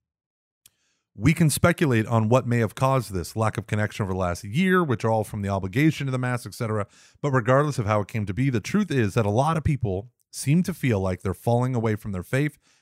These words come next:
and don't know why. Even though some of them do and want to work on it, uh, uh, usually they say they don't even know why they should care. I've spoken to them and encouraged them so far. Mostly,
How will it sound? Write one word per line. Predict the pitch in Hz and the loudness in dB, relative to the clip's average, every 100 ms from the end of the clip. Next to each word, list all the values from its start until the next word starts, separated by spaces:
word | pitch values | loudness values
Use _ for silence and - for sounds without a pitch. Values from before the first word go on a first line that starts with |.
| - | -12
and | 90 82 | -10 0
don't | 113 117 - | 2 2 -4
know | 104 107 101 98 _ - | -2 0 0 -4 _ -4
why. | 98 90 80 _ _ _ _ _ | -2 -2 -6 _ _ _ _ _
Even | 139 139 | 2 6
though | 139 | 6
some | 123 151 135 | 4 4 4
of | |
them | 123 110 | 4 4
do | 156 214 123 170 - _ | 6 6 6 2 -4 _
and | 120 110 | -2 2
want | 113 185 | 4 4
to | - | 4
work | 120 196 226 | 4 4 4
on | 101 90 | 0 0
it, | 131 - _ _ _ _ 117 | -2 -6 _ _ _ _ 4
uh, | 120 117 | 4 6
uh, | 127 | 6
usually | 127 127 185 247 165 131 | 6 6 4 4 2 2
they | 135 127 | 2 0
say | 143 | 0
they | 127 120 | 2 4
don't | 147 | 4
even | 147 135 | 4 4
know | 127 123 | 6 4
why | 117 104 120 131 | 4 2 2 2
they | 123 | 2
should | 113 110 - | 0 -4 -10
care. | - - 165 147 98 | -12 -6 0 2 2
I've | 98 87 | 0 -4
spoken | - 135 135 127 | -2 -2 0 0
to | |
them | 120 | 0
and | 113 | 0
encouraged | 98 - 123 107 | -4 -2 -2 0
them | 107 90 | -2 -2
so | 131 | -2
far. | 123 123 113 | -2 0 0
Mostly, | 107 135 - 117 104 98 | 2 2 2 -2 -2 -4